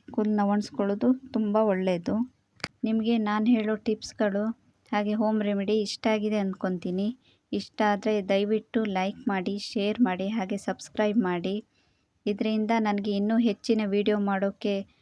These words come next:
ಇನ್ಸ್ಪಿರೇಷನ್ ಆಗುತ್ತೆ. ಹಾಗೆ ಬೇರೆ ಯಾವ ಥರ ವಿಡಿಯೋಗಳನ್ನ ಮಾಡಬೇಕು ಅನ್ನೋದನ್ನ ಕಾಮೆಂಟ್ ಮಾಡಿ ತಿಳಿಸಿ. ಅದೇ ಥರ ವಿಡಿಯೋ ಮಾಡೋಕ್ಕೆ ಟ್ರೈ ಮಾಡ್ತೇನೆ. ಇವಾಗ ನನ್ನ ಕೂದಲು ಪೂರ್ತಿಯಾಗಿ ಒಣಗಿದ ನಂತರ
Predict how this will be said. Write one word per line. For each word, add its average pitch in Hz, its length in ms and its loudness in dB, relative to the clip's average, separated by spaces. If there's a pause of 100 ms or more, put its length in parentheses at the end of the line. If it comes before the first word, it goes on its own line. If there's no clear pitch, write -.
(220)
ಇನ್ಸ್ಪಿರೇಷನ್ 208 720 0
ಆಗುತ್ತೆ. 185 480 -2 (920)
ಹಾಗೆ 226 220 2
ಬೇರೆ 214 440 4
ಯಾವ 202 220 2
ಥರ 226 300 0
ವಿಡಿಯೋಗಳನ್ನ 214 640 2
ಮಾಡಬೇಕು 202 580 -4
ಅನ್ನೋದನ್ನ 202 500 -4 (440)
ಕಾಮೆಂಟ್ 226 420 4
ಮಾಡಿ 196 240 2
ತಿಳಿಸಿ. 202 640 -4 (300)
ಅದೇ 220 200 2
ಥರ 220 240 0
ವಿಡಿಯೋ 214 320 4
ಮಾಡೋಕ್ಕೆ 208 420 -2
ಟ್ರೈ 196 280 -2
ಮಾಡ್ತೇನೆ. 190 840 -4 (440)
ಇವಾಗ 226 340 2 (120)
ನನ್ನ 220 300 2
ಕೂದಲು 233 460 4
ಪೂರ್ತಿಯಾಗಿ 226 760 2
ಒಣಗಿದ 220 480 2
ನಂತರ 226 320 -2